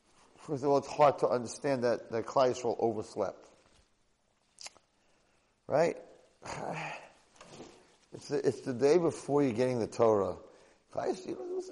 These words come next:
there's not a bunch of bums hanging out and chilling out all night till four in the morning and then going to sleep, and, oh, they overslept. These were, this was the Dor HaMidbar. How, how could you oversleep?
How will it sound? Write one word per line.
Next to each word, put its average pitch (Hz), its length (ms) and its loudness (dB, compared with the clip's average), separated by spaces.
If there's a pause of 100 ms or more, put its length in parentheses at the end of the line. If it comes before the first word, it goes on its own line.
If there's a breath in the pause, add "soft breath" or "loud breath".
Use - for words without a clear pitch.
(140)
there's 359 140 -12
not 381 140 -4
a - 40 0
bunch 131 220 0
of 92 120 -2
bums 131 400 -2
hanging 107 320 -4
out 113 220 0
and 107 80 -14
chilling 120 300 -2
out 120 240 -2
all 117 180 0
night 110 300 -2
till 98 260 -4 (460 loud breath)
four 147 200 6
in 139 60 -2
the 135 80 -4
morning 147 340 2
and 135 120 -4
then 135 120 -2
going 131 180 0
to 117 60 -4
sleep, 135 460 -2 (500 loud breath)
and, 127 160 6
oh, 147 300 10
they 131 80 6
overslept. 131 720 6 (340)
These - 160 -6
were, - 120 -4 (100)
this - 160 -12
was - 220 -8
the - 120 -16
Dor - 220 -2
HaMidbar. 127 680 -4
How, - 220 -10 (500 soft breath)
how 233 100 -16
could 254 140 -12
you - 100 -6
oversleep? 151 760 -4